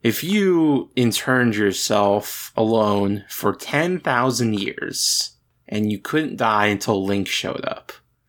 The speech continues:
when Link finally showed up, you'd probably be pretty happy about it.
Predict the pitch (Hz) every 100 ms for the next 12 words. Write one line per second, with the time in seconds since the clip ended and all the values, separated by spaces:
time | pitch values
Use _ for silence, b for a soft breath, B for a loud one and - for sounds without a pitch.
0 | _ - 107 117 170 - 160 147 139 123
1 | - 127 110 104 101 - 101 - 117 123
2 | 123 107 104 104 101 101 - 117 107 95
3 | - - - - - -